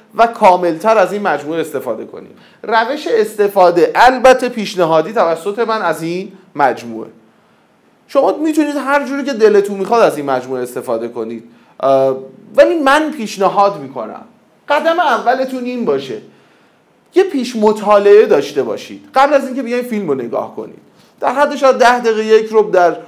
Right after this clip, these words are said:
حد روخانی، اه، مفاهیم کتاب درسی. کتاب درسی در شیمی بسیار، بسیار مهمه دوستان، هیچ وقت ازش غافل نشید.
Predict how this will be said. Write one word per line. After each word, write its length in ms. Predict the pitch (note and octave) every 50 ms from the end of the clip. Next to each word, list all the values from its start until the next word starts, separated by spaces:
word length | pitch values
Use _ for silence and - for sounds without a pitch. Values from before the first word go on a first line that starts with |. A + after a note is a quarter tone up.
| - _ _ _
حد 480 | - - G#3 A3+ A#3 F#3+ F#3 F3+ F#3
روخانی، 1120 | G#3+ G#3+ G#3 G3+ F3+ F3+ F3+ F3+ F3+ E3 - F#3 F#3+ F#3 F3+ F3 F3+ F#3 G3+ A#3 B3 B3 A#3
اه، 920 | A3+ G#3+ G#3+ G#3 G#3 G#3 - - - _ _ _ _ _ - C3+ C#3 C#3
مفاهیم 580 | C3+ C#3 E3 D#3+ D#3+ - F3 D#3+ D#3 F3+ G3+ G#3
کتاب 340 | G3 D#3+ C3+ - C3 A#2 A#2+
درسی. 420 | A2 G#2+ F#2 F2 - - - - - - - - - _ _
کتاب 340 | - - A#3+ A#3+ B3 A#3+ A#3
درسی 320 | A3+ A#3 A#3 A#3 A3+ C#4+ C#4
در 160 | C4 A3 G#3
شیمی 280 | G3+ - G#3 A3 B3+
بسیار، 840 | A#3+ G#3+ G#3 G3 G3+ G3+ - - G3 G3 G#3 G#3 A3+ A#3+ B3+ B3+ B3
بسیار 580 | A3 G#3+ F#3 - - F#3 F#3 F#3 F#3 G3 A3 G#3
مهمه 420 | G3 E3 D3+ D3 D#3 E3+ E3 C#3
دوستان، 400 | A#2 B2 C3+ C3+ - - F#2+ - - - _ _ _ _ _ _ _ _ _ _ _
هیچ 280 | _ - B3+ C4+ C4+ C4
وقت 120 | C4 A3+
ازش 240 | G#3+ F#3+ F#3+ A#3+ A#3+
غافل 680 | A#3+ - E3+ E3 D#3+ E3 F3 F3+ F3+ F#3 F#3+ G3+ G3+ - - - - _ _ -
نشید. 520 | F3+ G3 F#3+ F3+ - - - A2 - -